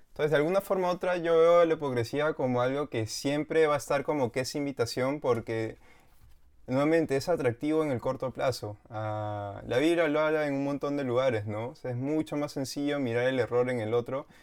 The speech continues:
que mirar el error tuyo. Ah, es más, creo que veinte veinte nos ha obligado a todos a cambiar un poquito a dónde miramos, ¿no? Acostumbramos mirar feeds y mirar por la ventana y odiamos mirarnos al espejo. La hipocresía pone como un polo en el espejo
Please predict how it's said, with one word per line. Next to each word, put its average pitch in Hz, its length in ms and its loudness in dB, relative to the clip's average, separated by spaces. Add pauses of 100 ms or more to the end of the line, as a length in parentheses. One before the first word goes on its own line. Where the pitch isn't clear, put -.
(220)
que 110 100 -8
mirar 110 220 0
el 120 100 2
error 110 300 -2
tuyo. 110 380 -2 (120)
Ah, 107 280 -6
es 113 120 -4
más, 127 520 -2
creo 135 180 -2
que 123 120 0
veinte 135 360 0
veinte 139 300 -2
nos 117 180 -4
ha 123 60 0
obligado 123 340 2
a 120 60 0
todos 123 600 2 (120)
a 107 140 -2
cambiar 113 300 0
un 139 100 -2
poquito 127 420 -2
a 123 40 6
dónde 131 240 2
miramos, 120 420 0
¿no? 123 200 -4 (560)
Acostumbramos 131 680 2
mirar 135 300 2
feeds 156 480 -2
y 123 80 0
mirar 123 380 2 (320)
por 117 140 2
la 117 120 4
ventana 135 760 0
y 123 160 0
odiamos 131 420 0
mirarnos 127 360 -2
al 117 100 -2
espejo. 113 440 -4 (960)
La 120 200 4
hipocresía 127 760 2
pone 147 320 0
como 127 240 0
un 135 140 -2
polo 147 300 6
en 139 80 0
el 131 100 0
espejo - 560 0